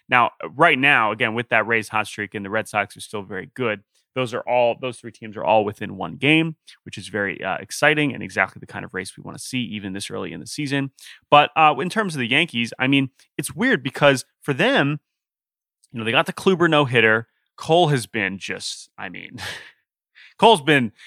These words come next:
I know d-, with DeGrom's stop and start, in terms of overall body of work, I mean, Cole has been the best pitcher in baseball this year, uh, just because I think he has three or four more starts than DeGrom. Obviously, I believe DeGrom's better. Bobby, you can stay muted. It's fine. But Cole has been amazing. He has been,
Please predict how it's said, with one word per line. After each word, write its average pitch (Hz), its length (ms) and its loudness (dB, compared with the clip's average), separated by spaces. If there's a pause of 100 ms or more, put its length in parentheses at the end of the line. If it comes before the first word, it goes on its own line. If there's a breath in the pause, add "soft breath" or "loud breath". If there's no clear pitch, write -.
(140 loud breath)
I 147 120 6
know 156 320 4
d-, 123 160 -4
with 143 260 -2
DeGrom's 165 400 2
stop 147 300 4
and 110 100 -6
start, 113 320 4
in 113 60 -8
terms 143 200 -2
of 117 80 -4
overall 113 440 4
body 101 320 2
of 92 120 -14
work, 101 300 -6
I 95 60 -8
mean, 98 180 -12
Cole 113 240 -4
has 92 140 -14
been 101 180 -10
the - 60 -18
best 101 280 -16
pitcher 95 240 -16
in 82 60 -18
baseball - 380 -16
this - 180 -18
year, - 220 -18 (340 soft breath)
uh, 95 140 -8
just - 180 -20
because 101 160 -16
I 92 80 -10
think 98 120 -18
he 98 40 -18
has 92 140 -16
three 110 160 -8
or 98 60 -10
four 113 200 -8
more 98 160 -8
starts 98 300 -6
than - 120 -16
DeGrom. 98 360 -6 (240)
Obviously, 113 360 2
I 104 60 2
believe 98 240 -8
DeGrom's 98 320 -8
better. 98 240 -6
Bobby, 98 300 -2
you 98 100 -12
can 104 100 -20
stay 98 220 -14
muted. 92 300 -18
It's - 120 -18
fine. 110 360 2 (280 loud breath)
But 127 280 4
Cole 156 240 6
has 143 100 -4
been 135 140 -4
amazing. 117 420 -2
He 120 140 -4
has 117 100 -2
been, 113 220 -6